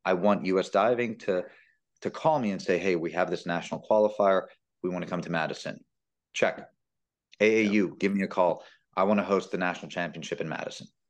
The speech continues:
Speaker 1: Come on up. Why? Because Madison is, is a diving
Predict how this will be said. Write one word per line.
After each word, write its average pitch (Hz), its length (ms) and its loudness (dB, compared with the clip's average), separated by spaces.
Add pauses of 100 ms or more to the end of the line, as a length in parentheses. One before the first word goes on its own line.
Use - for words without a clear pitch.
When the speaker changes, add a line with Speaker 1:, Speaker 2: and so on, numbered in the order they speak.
Speaker 1:
Come 90 160 -4
on 92 200 4
up. 104 300 0
Why? 190 460 2 (300)
Because 95 280 -4
Madison 104 540 0
is, 95 320 -4 (640)
is 110 320 4
a 98 260 4
diving 80 560 -2